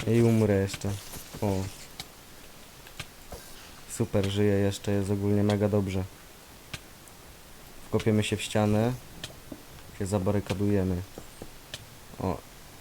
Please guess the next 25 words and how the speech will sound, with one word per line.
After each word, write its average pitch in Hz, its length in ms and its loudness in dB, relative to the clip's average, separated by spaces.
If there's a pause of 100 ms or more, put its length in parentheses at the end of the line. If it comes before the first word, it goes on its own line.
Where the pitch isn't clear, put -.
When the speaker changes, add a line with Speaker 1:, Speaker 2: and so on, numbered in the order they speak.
(1400)
Speaker 2:
Czekamy, 135 520 4
aż 120 160 0
efekt 104 360 -2
zatrucia 117 600 2
nam 107 200 2
zejdzie 104 320 0
za 104 140 -2
dwie 110 200 -4
sekundy. 104 600 -2 (200)
Jedna 104 360 0
i 101 120 -2
zero. 101 460 0 (100)
I 120 480 4
od 110 140 2
razu 107 300 2
się 104 180 2
leczymy. 101 460 2 (840)
Mam 104 180 4
tylko 117 260 2
jeden 117 260 6
chleb. 107 260 2 (1200)
Nie 101 100 0
mam 101 220 2
nic 110 140 -4
więcej. 120 420 -2